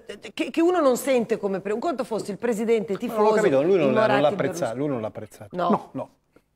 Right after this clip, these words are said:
Speaker 3: Cioè,
Speaker 1: Tu,
Speaker 3: vedo, vedo che
Speaker 1: Marcello?
Speaker 3: c'è,
Speaker 2: No,
Speaker 3: ma cos'è?
Speaker 2: perché
Speaker 3: Ma guarda
Speaker 2: secondo
Speaker 3: che
Speaker 2: me è
Speaker 3: quando
Speaker 2: una
Speaker 3: sei a
Speaker 2: roba
Speaker 3: Torino c'è il satellite,
Speaker 1: È
Speaker 3: qui c'è
Speaker 1: proprio
Speaker 3: la
Speaker 1: il becero
Speaker 3: diretta, quindi
Speaker 1: tifo.
Speaker 3: dovresti essere un pochino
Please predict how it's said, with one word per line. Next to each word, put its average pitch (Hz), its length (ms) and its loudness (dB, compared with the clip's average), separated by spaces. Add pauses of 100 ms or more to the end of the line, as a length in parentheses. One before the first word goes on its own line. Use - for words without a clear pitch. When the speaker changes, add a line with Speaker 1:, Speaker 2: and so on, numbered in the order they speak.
(120)
Speaker 3:
Cioè, 269 140 -2
Speaker 1:
Tu, 294 120 2
Speaker 3:
vedo, 302 220 6
vedo 254 220 6
che 226 160 4
Speaker 1:
Marcello? - 200 2
Speaker 3:
c'è, 233 60 6
Speaker 2:
No, 269 100 4
Speaker 3:
ma 202 140 8
cos'è? - 220 6
Speaker 2:
perché 165 100 4
Speaker 3:
Ma 233 80 2
guarda 302 220 6
Speaker 2:
secondo 202 80 4
Speaker 3:
che 185 60 6
Speaker 2:
me 226 40 4
è 226 100 6
Speaker 3:
quando 302 120 6
Speaker 2:
una - 80 8
Speaker 3:
sei 240 100 8
a 240 80 8
Speaker 2:
roba - 120 0
Speaker 3:
Torino 185 300 4
c'è 226 140 4
il 214 80 6
satellite, 165 600 4
Speaker 1:
È 175 40 6
Speaker 3:
qui - 140 6
c'è - 20 4
Speaker 1:
proprio - 160 6
Speaker 3:
la 175 80 8
Speaker 1:
il 180 60 6
becero 196 240 6
Speaker 3:
diretta, 185 240 6
quindi - 220 4
Speaker 1:
tifo. 151 120 4
Speaker 3:
dovresti 170 340 6
essere 175 380 6
un 175 100 6
pochino 185 400 4